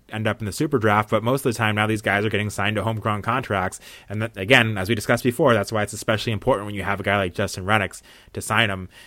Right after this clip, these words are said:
Um, and, you know, I, I just don't get what's, what's going on there, what the holdup is. It would be nice to, to hear more,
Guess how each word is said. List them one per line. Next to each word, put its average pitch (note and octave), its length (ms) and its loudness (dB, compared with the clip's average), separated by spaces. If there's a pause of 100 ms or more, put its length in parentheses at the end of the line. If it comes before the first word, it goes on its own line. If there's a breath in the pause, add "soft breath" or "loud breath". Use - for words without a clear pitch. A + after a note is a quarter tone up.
(160 soft breath)
Um, F2+ 300 -4
and, F#2 240 -12
you F#2 100 -12
know, E2+ 80 -8
I, E2+ 200 -4
I G2+ 140 -2
just F#2+ 180 -4
don't F2 180 -6
get G2 160 -6
what's, - 320 -12
what's F#2 140 -10
going G2+ 200 -4
on G2 180 -2
there, F#2+ 120 0
what F2 120 -2
the F2+ 80 -6
holdup G2 340 -2
is. G2 180 -2
It G#2 60 -8
would F#2+ 100 -8
be G#2 80 -4
nice G2+ 300 -2
to, F#2+ 340 -4
to G2 160 -8
hear A2 240 4
more, G#2 500 2